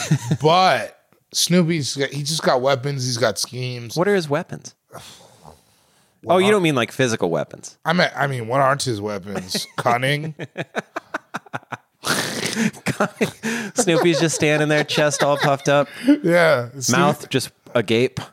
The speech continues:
Speaker 2: Snoopy, Snoopy disappear and punch you in the jaw. You know what I mean?
Speaker 1: <laughs>
Speaker 2: You ever got hit like that where you didn't see it coming? Like, you
Speaker 1: Uh,
Speaker 2: thought, you thought you were doing something else, and then this guy just, I, I got, I got, I got tagged like that.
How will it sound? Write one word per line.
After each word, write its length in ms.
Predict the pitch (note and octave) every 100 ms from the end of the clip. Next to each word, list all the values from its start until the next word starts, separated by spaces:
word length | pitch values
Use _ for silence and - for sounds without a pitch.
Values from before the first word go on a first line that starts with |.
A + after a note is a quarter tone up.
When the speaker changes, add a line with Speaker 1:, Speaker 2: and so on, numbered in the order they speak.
| _ _ - - -
Speaker 2:
Snoopy, 540 | - D3+ E3 D#3+ C#3 A#2
Snoopy 340 | - E3+ D3
disappear 540 | A2 C3+ B2 G#2+ C#3+ B2+
and 80 | A2
punch 200 | B2 A2+
you 80 |
in 80 | B2
the 80 | A2
jaw. 320 | G2+ B2+ A#2
You 160 | A2 G#2+
know 80 | A2+
what 80 |
I 120 | A#2 B2+
mean? 140 | C3+
Speaker 1:
<laughs> 920 | F#3 - D#3+ - D3+ - - E3+ - E3+ - -
Speaker 2:
You 160 | - C#3+
ever 100 | F3
got 140 | F#3
hit 140 | D#3+ E3+
like 180 | F3+ D#3+
that 200 | F3+ F3+
where 100 | D3
you 60 | C#3+
didn't 140 | C#3+
see 160 | C3 C#3
it 80 | C3
coming? 400 | C3+ C#3+ D#3+ D#3+ _ - - _ -
Like, 120 | C3+
you 40 | C#3
Speaker 1:
Uh, 120 | D3
Speaker 2:
thought, 180 | D3 B2
you 160 | C#3 B2+
thought 220 | C#3+ C3
you 100 | C3+
were 60 |
doing 220 | C#3 C#3+ B2+
something 280 | D3 C3+
else, 260 | B2+ C#3+ C3
and 100 | C3
then 100 | B2+
this 160 | B2+ -
guy 200 | B2+ B2
just, 300 | A#2+ - _ - - - -
I, 160 | D3+ D#3+
I 180 | C#3+
got, 200 | D3 B2 -
I 120 | C#3+
got, 200 | C3 G#2+
I 80 | -
got 180 | B2+ G2
tagged 260 | A2+ G2+
like 140 | G2 F#2
that. 280 | G2+ F#2